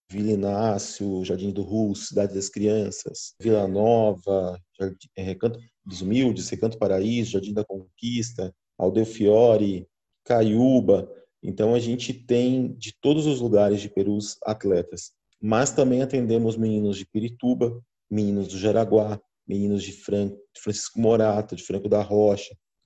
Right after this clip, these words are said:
de Caieiras, Taipas,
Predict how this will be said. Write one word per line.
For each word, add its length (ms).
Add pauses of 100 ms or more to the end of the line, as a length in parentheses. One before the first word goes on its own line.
(140)
de 180
Caieiras, 720 (220)
Taipas, 880